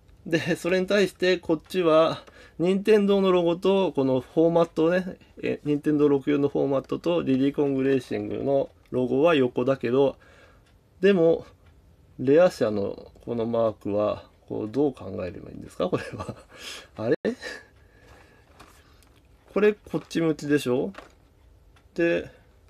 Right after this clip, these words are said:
だからこうだから、一応、だからこうやるとやっぱ倒れちゃってて、こう向けないといけないっていうことで、まあ、この時からちょっともしかしたら任天堂とレア社の関係が、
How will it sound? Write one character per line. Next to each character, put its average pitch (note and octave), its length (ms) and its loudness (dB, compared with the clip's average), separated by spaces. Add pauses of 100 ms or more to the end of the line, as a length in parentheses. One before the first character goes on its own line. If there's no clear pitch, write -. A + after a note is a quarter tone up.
(540)
だ D3 80 -2
か B2 60 0
ら A2+ 60 -2
こ F3 380 -2
う - 20 4
だ G#2+ 100 0
か G2 160 -8
ら、 G2+ 420 -4 (360)
一 D3 280 -6
応、 F3 280 -4 (1700)
だ C#3+ 100 -8
か A2 100 -6
ら G2+ 140 -6 (100)
こ G3+ 180 0
う G#3 60 6
や G#3 80 4
る G3 60 0
と C#3+ 80 2
や B2 60 2
っ - 20 -12
ぱ B2 60 -8
倒 B2 260 0
れ A2 80 -2
ち - 80 -12
ゃ - 60 -12
っ - 20 -14
て A#2+ 140 -10
て、 E3 260 -2 (140)
こ - 160 -8
う - 20 -2
向 D3+ 140 -2
け D#3 120 -2
な D#3 120 -2
い C3+ 80 -2
と D3 100 -2
い A#2 60 0
け G2+ 120 -2
な F#2+ 120 -6
い G2+ 40 -10
っ - 20 -12
て - 160 -12
い G2+ 40 -8
う - 20 -10
こ G2+ 80 -10
と G2 120 -6
で、 G2 180 -12 (400)
ま D#3+ 80 0
あ、 D#3 40 0
こ F3 120 -4
の G3+ 80 0
時 C#4 220 -2
か C#3 100 2
ら A2+ 100 6
ち - 80 -4
ょ D3+ 40 0
っ - 20 -6
と B2 120 -6
も C3 120 -2
し - 80 -18
か A2+ 140 0
し - 60 -8
た G#2 120 -2
ら G2 100 -4
任 B2 220 0
天 B2+ 240 -2
堂 A#2+ 140 -2
と A2+ 140 -6
レ A2+ 140 -2
ア A#2+ 60 0
社 G2 180 -8
の F#2+ 300 -12
関 G#2 260 -10
係 F#2+ 240 -10
が、 F#2+ 240 -10